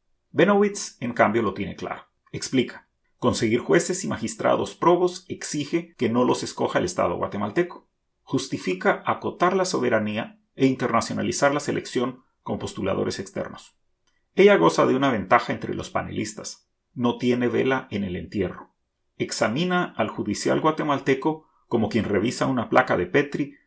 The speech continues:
y propone el antibiótico para acabar con los bichos que han crecido. McFarland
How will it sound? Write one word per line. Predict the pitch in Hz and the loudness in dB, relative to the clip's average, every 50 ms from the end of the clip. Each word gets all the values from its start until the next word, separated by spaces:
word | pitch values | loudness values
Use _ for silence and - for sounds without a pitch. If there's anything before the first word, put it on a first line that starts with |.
| _ _ _ | _ _ _
y | _ 135 120 | _ -4 -2
propone | - 120 104 - 120 113 117 113 | 2 2 2 4 4 2 2 2
el | 107 | 0
antibiótico | 107 98 90 110 101 92 120 135 - 151 - 139 - | -2 -4 -4 -4 0 0 0 2 0 -2 -2 -4 -2
para | - 98 90 87 | 0 -2 -2 -2
acabar | - - 92 95 117 127 - | -2 -2 2 2 2 2 2
con | - 117 | -2 -4
los | 110 95 92 | -4 -6 -6
bichos | 90 104 101 - - 113 - - | -6 -8 -6 -4 -6 -8 -8 -8
que | - 95 | -6 -6
han | 90 85 | -4 -6
crecido. | 98 - 98 87 - - 95 87 - - - _ _ _ _ _ _ _ _ _ _ _ | -6 -10 -10 -8 -8 -8 -8 -10 -12 -14 -18 _ _ _ _ _ _ _ _ _ _ _
McFarland | 170 190 190 - - 151 139 135 151 151 156 156 151 - - | 2 4 4 6 6 6 6 8 6 4 2 0 -2 -8 -16